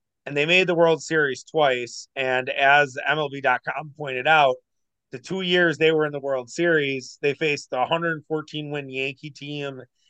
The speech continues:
and they faced a very good Tigers team. They lost four one, and they got swept in the other World Series game. So,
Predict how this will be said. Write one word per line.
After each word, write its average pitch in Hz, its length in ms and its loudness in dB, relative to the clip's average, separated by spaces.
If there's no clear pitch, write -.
and 139 440 2
they 135 240 0
faced 143 500 -2
a 127 380 -2
very 139 420 2
good 127 200 0
Tigers 131 440 -2
team. 120 340 -12
They 120 120 -4
lost 131 460 -2
four 151 280 0
one, 143 240 0
and 135 80 -8
they 123 60 -10
got 123 180 -4
swept - 460 -2
in 147 140 -6
the 139 120 -4
other 135 340 0
World 123 360 -4
Series 127 400 -6
game. 120 420 -8
So, 127 580 0